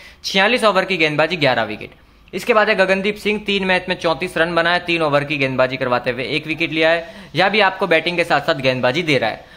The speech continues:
पच्चीस मैच में इसने पाँच सौ अड़तालीस रन बना रखे हैं, छब्बीस की एवरेज से, चौंतीस ओवर की गेंदबाजी करवाते हुए तेईस विकेट लिए। इसके बाद है चरणजीत सिंह,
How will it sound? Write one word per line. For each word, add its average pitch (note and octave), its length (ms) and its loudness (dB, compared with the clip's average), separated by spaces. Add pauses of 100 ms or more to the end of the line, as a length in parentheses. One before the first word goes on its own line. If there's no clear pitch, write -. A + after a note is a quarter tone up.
(160)
पच्चीस A3+ 300 -2
मैच G3+ 220 2
में G#3 160 2
इसने G3 220 -2
पाँच E3+ 260 0
सौ F#3+ 60 2
अड़तालीस E3 420 2
रन F3 140 0
बना D3+ 260 2
रखे D#3 160 -4
हैं, E3 120 0
छब्बीस C#3+ 340 -6
की E3+ 100 -2
एवरेज D3+ 260 0
से, F3 200 -2 (380)
चौंतीस G3 320 2
ओवर G3 200 2
की F#3+ 140 -2
गेंदबाजी D#3+ 360 2
करवाते D3 320 0
हुए D#3+ 100 0
तेईस E3 340 -2
विकेट A#2+ 240 -6
लिए। G#2 260 -8 (380)
इसके F#3+ 200 -2
बाद G#3 160 4
है A3 60 0
चरणजीत F#3+ 500 0
सिंह, G3+ 280 -4